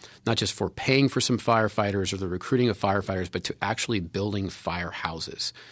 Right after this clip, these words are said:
And, and that's symbolic. There's nothing more local than building your local firehouse. That's not something that should get done with federal funds. Uh, so, so that's, that's, I think that's where we can take, make a lot of money in restoring fiscal sanity with regard to grants.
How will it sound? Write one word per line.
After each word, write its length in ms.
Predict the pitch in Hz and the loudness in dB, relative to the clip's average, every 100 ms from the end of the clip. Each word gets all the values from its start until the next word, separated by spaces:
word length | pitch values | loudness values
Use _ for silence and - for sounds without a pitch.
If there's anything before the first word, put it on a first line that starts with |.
| - - - | -20 -20 -6
And, 200 | 92 90 | -4 -2
and 140 | 95 98 | -2 -2
that's 160 | 92 | 0
symbolic. 500 | - 107 95 92 78 | 2 2 2 2 0
There's 180 | - 90 | -4 -2
nothing 400 | 101 107 107 98 | -2 0 0 0
more 680 | 82 95 104 110 120 123 123 - - - | -2 0 2 4 4 4 2 -4 -16 -4
local 640 | 104 110 120 - 82 78 - - | 0 4 4 2 -2 -4 -8 -4
than 360 | 95 92 90 | -2 0 -2
building 320 | 98 98 101 | -2 0 0
your 120 | 95 87 | 0 -2
local 240 | 92 82 | -4 -6
firehouse. 500 | - 92 78 - - | -4 -4 -4 -8 -6
That's 200 | 101 - | -4 -2
not 80 | 117 | -2
something 200 | 110 101 | 0 -2
that 100 | 87 | -2
should 120 | 90 | -4
get 140 | 67 | -6
done 180 | 90 85 | -4 -6
with 100 | 76 | -6
federal 300 | - 80 69 | -8 -10 -10
funds. 480 | - - - - - - - - - _ | -12 -12 -12 -14 -14 -16 -20 -20 -20 _
Uh, 200 | - 76 - _ | -8 -8 -10 _
so, 340 | - - 98 90 - | -4 0 2 0 -6
so 140 | - 143 | 2 4
that's, 200 | 156 - | 4 4
that's, 240 | 147 - | 2 2
I 80 | 117 | 2
think 260 | 139 123 | 2 2
that's 260 | - 117 - | 2 0 2
where 80 | 104 | 0
we 100 | 101 | 0
can 140 | 95 | -2
take, 160 | 90 101 | -4 2
make 280 | 104 117 107 | 4 4 4
a 60 | |
lot 260 | 98 104 120 | 4 4 4
of 140 | 92 | 2
money 360 | 85 76 73 - - - _ | -2 -4 -6 -12 -20 -20 _
in 120 | 95 92 | -2 0
restoring 480 | - - 110 104 | 0 2 2 2
fiscal 320 | 98 98 - 92 | 0 0 -2 -2
sanity 540 | 90 82 80 80 80 - | -2 -2 -2 -6 -8 -6
with 280 | 95 95 - | -4 -2 -2
regard 280 | 85 80 - | -4 -4 -4
to 80 | |
grants. 540 | 85 - 78 65 - | -8 -6 -6 -6 -8